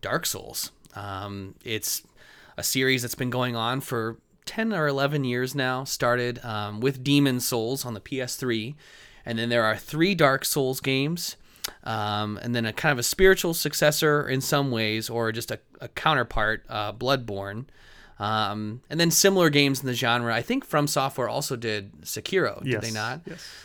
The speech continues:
Speaker 1: So basically, um, how would you describe, Matt, the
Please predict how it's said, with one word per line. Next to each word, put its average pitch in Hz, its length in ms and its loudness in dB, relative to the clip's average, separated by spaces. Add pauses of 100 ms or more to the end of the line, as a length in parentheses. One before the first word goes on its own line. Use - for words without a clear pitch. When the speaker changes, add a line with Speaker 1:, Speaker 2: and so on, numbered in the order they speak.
(120)
Speaker 1:
So 135 500 4
basically, 143 960 0
um, 110 720 -2
how 190 240 -2
would 185 180 -2
you 147 160 -4
describe, 117 680 -2 (160)
Matt, 110 420 -8
the 107 480 -8